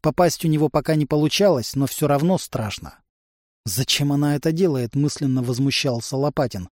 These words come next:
"Пулеметом-то все равно, шестьсот метров или семьсот. Лучше бы отошла подальше, тем более у самой явно пушки не такие дальнобойные, и мне было бы удобнее".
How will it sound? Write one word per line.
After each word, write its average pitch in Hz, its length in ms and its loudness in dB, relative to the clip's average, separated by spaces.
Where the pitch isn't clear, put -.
"Пулеметом-то 175 640 4
все 180 220 2
равно, 180 400 4
шестьсот 175 600 0
метров 151 380 -2
или 131 120 2
семьсот. 160 540 0
Лучше 175 380 4
бы 185 140 6
отошла 151 460 2
подальше, 160 640 2
тем 156 160 0
более 151 220 2
у 151 100 2
самой 160 420 0
явно 131 400 2
пушки - 320 -6
не 135 120 2
такие 131 340 -2
дальнобойные, 131 760 2
и 156 100 4
мне 147 260 4
было 151 200 4
бы 143 120 2
удобнее". 139 680 2